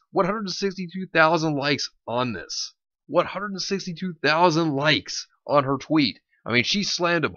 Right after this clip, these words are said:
hard. Canceling Netflix this morning when I saw this shit. <laughs> Me too. <laughs>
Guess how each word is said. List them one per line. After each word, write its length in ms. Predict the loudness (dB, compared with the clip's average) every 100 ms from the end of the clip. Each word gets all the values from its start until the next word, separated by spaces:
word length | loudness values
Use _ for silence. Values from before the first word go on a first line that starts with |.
| -6
hard. 480 | 2 6 8 8 4 -4 _ -20 -20 -2
Canceling 320 | 0 2 0
Netflix 440 | 0 2 4 4 4
this 200 | 0 2
morning 460 | 6 8 8 6
when 80 | 4
I 100 | 4
saw 640 | 4 -6 -2 2 6 6
this 220 | 6 2
shit. 360 | -2 -4 -6 -10 _ _
<laughs> 160 | -10
Me 380 | 6 10 12 10
too. 560 | 6 4 4 6 4 6
<laughs> 160 | 2